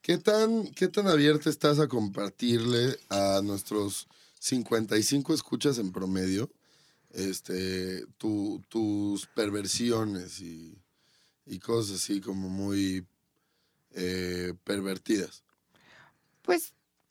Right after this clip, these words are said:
Speaker 2: estoy abierta. Pu-, puede ser, estoy abierta.
Speaker 1: Ok. Porque, porque sí, sí creo que, por ejemplo, hay gente, eh, hay, hay mucho de nuestro público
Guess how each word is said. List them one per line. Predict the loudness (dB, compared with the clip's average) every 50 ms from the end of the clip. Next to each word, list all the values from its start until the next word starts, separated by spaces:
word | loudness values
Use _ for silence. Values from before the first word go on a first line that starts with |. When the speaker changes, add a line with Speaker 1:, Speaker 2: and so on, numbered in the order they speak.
| _ _ _ _ _ 2
Speaker 2:
estoy | 4 4 4 4 2 0 2 4 4
abierta. | 4 4 4 4 4 4 4 2 2 2 4 4 4 0 -2 -8 _ _ _ _ _ _ _ _ _ _ _ _ _ _ _ _ _ -20 _ _ _
Pu-, | 2 2 2 2 0 _ _ _ -20 _ _
puede | 4 4 6 6 2 2
ser, | 2 2 2 2 2
estoy | -2 -2 0 2 2
abierta. | 2 2 2 2 2 2 0 0
Speaker 1:
Ok. | -2 -2 -4 _ _ -20 -20 -20 _ _ _
Porque, | 0 2 2 2 4 6 4 4 4 2 -2 -2
porque | 0 0 2 4 4 4 4 4 0 _ _ _ _ _ _ _ _ _ _ _ _ _ _ _ _ _ _
sí, | -4 0 2 2 2 2 0 -2
sí | 0 0 2 0 0
creo | 4 4 4 6 6 6 4 4 2
que, | 0 -2
por | -2 0 -2
ejemplo, | 0 0 2 0 2 4 4 4 4 4 4 2
hay | 2 2 2
gente, | 2 2 4 4 4 2 2 2 0 0 0 -4 _ _ _ _ _ _ -20 _ _ -20 _ -20 -18 -8 -4
eh, | 0 2 2 2 2 2 0 0 0 0 0 -2 -2 -2 -4 -4 -6 -8 -12 _ _ _ _ _ -4
hay, | -2 -2 -2 0
hay | 0 0 2
mucho | 2 0 0 2 2 2 2
de | 2
nuestro | 0 -2 -6 -6 -4 -2 -2 -2 -2 -4
público | -4 -4 -2 0 0 -2 -2 -2 -4 -4 -4